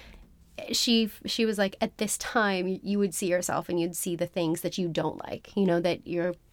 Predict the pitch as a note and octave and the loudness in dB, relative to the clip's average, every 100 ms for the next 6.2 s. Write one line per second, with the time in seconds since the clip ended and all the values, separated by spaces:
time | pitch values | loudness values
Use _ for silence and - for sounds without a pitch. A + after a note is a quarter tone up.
0 | _ G#3 G#3 B3 B3+ C#4 C4+ B3+ D4 C4 | _ -4 0 2 2 4 2 4 6 6
1 | F3+ - F#3+ F#3 F#3 G3 G3 F#3+ F#3+ G#3 | 4 0 0 0 0 0 0 0 -2 0
2 | A#3 G#3+ G#3 _ - - - - A#3 G#3 | -2 -4 -12 _ -20 -20 -10 4 4 4
3 | G3+ B3+ C4 B3+ E4 B3 F#3+ F#3 F#3 - | 0 2 4 2 4 6 6 4 2 0
4 | D4+ B3+ E3+ - - F3 - G#3+ A3 A#3+ | 2 4 4 4 4 2 2 2 6 8
5 | G3 F#3 G3+ G3+ A3 G#3 G#3+ A3+ F#3 F3 | 8 6 4 4 4 2 2 0 0 -2
6 | F3+ | -6